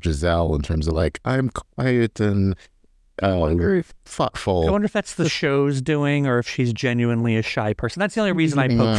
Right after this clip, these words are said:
Speaker 2: fun at
Speaker 1: Ah.
Speaker 2: her, is because if she's just, like, on the show and just, like, not feeling comfortable talking and just
Speaker 1: And she kinda retreats into herself, like, "I don't
Speaker 2: Right.
Speaker 1: really wanna do this, but my mom needs a storyline." Made my,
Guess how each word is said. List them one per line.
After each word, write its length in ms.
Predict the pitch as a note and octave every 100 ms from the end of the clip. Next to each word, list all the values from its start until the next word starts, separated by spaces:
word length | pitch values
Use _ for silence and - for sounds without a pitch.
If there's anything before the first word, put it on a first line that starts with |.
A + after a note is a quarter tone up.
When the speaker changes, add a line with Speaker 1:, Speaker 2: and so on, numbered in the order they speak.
| F#2+
Speaker 2:
fun 160 | B2 A2
at 80 |
Speaker 1:
Ah. 20 | -
Speaker 2:
her, 240 | G#2 G#2
is 140 | G#2
because 280 | - C3 C3
if 80 | C3+
she's 180 | - D3
just, 220 | D3 C#3+
like, 260 | D3+ C3+ - - - -
on 220 | E3 D3+
the 80 | C#3+
show 420 | - D#3 C3+ C3+
and 100 | B2+
just, 320 | B2 A#2 - - - - -
like, 200 | C3 A#2+
not 340 | C3 B2 C3
feeling 340 | - C3 B2 B2
comfortable 580 | B2 A#2+ - A#2+ C3+ -
talking 500 | - B2 - - B1
and 140 | -
just 160 | - -
Speaker 1:
And 140 | E2+
she 100 | -
kinda 160 | F#2+ F2
retreats 340 | E2 F2+ E2
into 160 | F2 D#2+
herself, 340 | D2+ - D#2+ D#2
like, 160 | D2+
"I 60 | D#2
don't 80 | D#2+
Speaker 2:
Right. 40 |
Speaker 1:
really 100 | F2
wanna 220 | E2+ E2+ E2
do 240 | D#2 E2+
this, 440 | E2 D2 D2+ -
but 340 | - E2 C2+ - _
my 180 | D2 D2
mom 680 | D2+ E2+ E2+ E2 F2 D#2 C2
needs 240 | D#2 D#2+
a 40 | -
storyline." 920 | - D#2 D2+ E2+ F2 E2+ F2 F2+ F2+ - - - -
Made 240 | F2 F2+ F2+
my, 160 | E2+